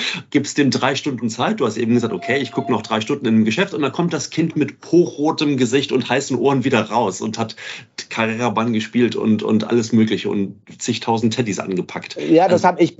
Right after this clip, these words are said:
Speaker 2: ich behalte es aber für mich. Wenn mich jemand fragt, dann kann ich's halt abrufen, ne? Also meine
Speaker 1: Ja.
Speaker 2: Frau sagt immer, „Es ist unfassbar, was der sich merken kann, was er gegessen und getrunken hat und wo und wann das war und wie das noch geschmeckt hat.“ Dafür kann ich ganz viele andere Sachen nicht. Gib mir eine Textaufgabe und ich renn weg.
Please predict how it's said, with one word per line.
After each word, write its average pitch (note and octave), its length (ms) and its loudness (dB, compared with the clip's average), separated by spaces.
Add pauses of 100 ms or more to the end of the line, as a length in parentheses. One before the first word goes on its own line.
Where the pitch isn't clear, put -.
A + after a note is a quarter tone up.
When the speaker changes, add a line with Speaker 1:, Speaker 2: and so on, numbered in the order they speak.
Speaker 2:
ich - 180 0
behalte D#3+ 280 4
es G3 60 -6
aber F3+ 140 2
für D#3 140 -4
mich. G3+ 240 -2
Wenn D3 100 2
mich D3 140 -2
jemand D3+ 280 0
fragt, C#3+ 360 0
dann E3 260 -6
kann D#3 180 -4
ich's D3 140 -8
halt C#3+ 160 -4
abrufen, B2+ 540 -6
ne? C3+ 80 -6
Also C#3 180 -4
meine C3 200 -4
Speaker 1:
Ja. A#2 140 2
Speaker 2:
Frau C#3 100 2
sagt D3 200 -2
immer, D3 120 -10
„Es C#3 100 -10
ist C3+ 80 -16
unfassbar, D#3+ 560 -4
was C#3 160 -6
der C#3+ 160 0
sich C#3 140 -8
merken C3 320 -2
kann, D3+ 160 -2 (260)
was C3 160 -4
er C3+ 100 0
gegessen D3 460 -2
und C3+ 160 -8
getrunken D3 480 -2
hat C#3+ 160 -2
und C3+ 160 -4
wo D3 220 2
und C3+ 120 -4
wann C#3 220 2
das D#3+ 200 -4
war C#3+ 280 2
und C3 140 -10
wie C#3 60 -4
das C3+ 140 -6
noch C3+ 180 -10
geschmeckt C#3 440 -10
hat.“ C#3 160 -2 (320)
Dafür E3+ 240 0
kann E3+ 160 -2
ich E3+ 100 -8
ganz F#3 240 -2
viele F3 240 0
andere D#3 300 -2
Sachen D3+ 260 0
nicht. F3 220 -6
Gib E3 160 -2
mir E3+ 60 -2
eine D#3 140 0
Textaufgabe D#3 760 -2
und C#3 100 -4
ich B2 120 -8
renn C3 180 -2
weg. G#2+ 160 -4